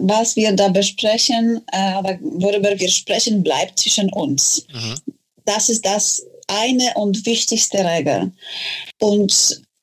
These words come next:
Speaker 1: alles andere ist up to die Situation. Also normalerweise, ähm, weil ich möchte gerne auch Janik unterstützen, aber er unterstützt mich auch. Und dann normalerweise bringt er Themen.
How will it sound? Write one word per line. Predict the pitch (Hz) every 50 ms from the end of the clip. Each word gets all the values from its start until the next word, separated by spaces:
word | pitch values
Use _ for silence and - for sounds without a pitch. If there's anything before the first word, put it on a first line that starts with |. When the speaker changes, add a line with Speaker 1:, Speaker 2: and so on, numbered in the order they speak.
| _
Speaker 1:
alles | - 220 240 269 277 -
andere | - - 233 247 247 269 247
ist | 247 247 - 220 226 - - - - - - _ _ _ - - _ _ -
up | 240 233 - - _
to | - 262 240 226 226 220 214 202 202
die | 190 214
Situation. | - - 196 - 226 214 214 214 - - 262 262 240 180 135 147 -
Also | - 175 185 185 190 185 180 185 185 - - _ _
normalerweise, | 220 220 220 214 214 226 226 214 220 220 226 226 233 220 220 214 208 -
ähm, | - 196 190 185 185 185 185 _
weil | - - - - 175 202 196 196
ich | 196 240 -
möchte | - 240 240 - 240 226
gerne | 220 214 220 220 214 - 185
auch | 190 202 196 - -
Janik | - 226 220 214 220 226 233 226 -
unterstützen, | 220 220 226 233 233 233 - - 254 247 - - - 269 285 381 403 - _ - - - - -
aber | - 214 202 - -
er | 226 240 - -
unterstützt | 202 233 - 240 226 - - - 190 - - -
mich | 240 226 233 - - - _
auch. | 190 196 196 196 240 - 466 - - - - _ - - 415 - - - - - _ _ _ _ _
Und | _ 233 247 240 226 -
dann | 254 240
normalerweise | 240 254 254 240 233 233 240 233 220 220 220 240 240 254 233 196
bringt | 220 226 226 240 233 - -
er | - - 220 220 208 214 -
Themen. | - - - 240 233 226 233 269